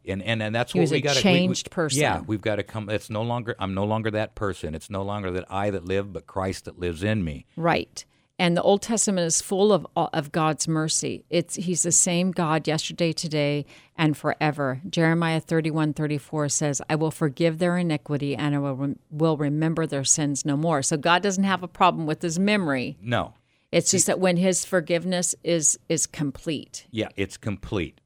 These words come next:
Speaker 2: Right.
Speaker 1: It's complete forgiveness. It's
Speaker 2: Right.
Speaker 1: never to be brought up and
Speaker 2: Right.
Speaker 1: used as ammunition. You know, "Well, you remember back when you did." No, that's not what forgiveness is.
Speaker 2: Right.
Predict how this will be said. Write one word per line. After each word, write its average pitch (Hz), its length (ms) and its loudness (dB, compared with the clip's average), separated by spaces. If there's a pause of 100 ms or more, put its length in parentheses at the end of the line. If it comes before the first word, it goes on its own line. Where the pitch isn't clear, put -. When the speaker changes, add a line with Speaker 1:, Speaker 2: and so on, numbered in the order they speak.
Speaker 2:
Right. 143 200 0
Speaker 1:
It's - 260 -6
complete 120 500 -2
forgiveness. 80 600 -6
It's 101 100 -12
Speaker 2:
Right. 147 220 -2
Speaker 1:
never 107 340 2
to 92 60 -2
be 87 140 -8
brought 87 340 -2
up 92 160 -4
and 80 80 -4
Speaker 2:
Right. - 120 0
Speaker 1:
used 95 200 -4
as 82 100 -10
ammunition. 95 800 -4 (320)
You 104 120 -2
know, 90 100 0
"Well, 101 160 0
you 110 100 0
remember 117 300 0
back 110 320 0
when 104 100 0
you 110 100 2
did." 104 280 -2
No, 98 180 -2
that's 101 240 -4
not 107 140 -6
what 92 100 -8
forgiveness 82 580 -8
is. 67 280 -10
Speaker 2:
Right. 147 240 -6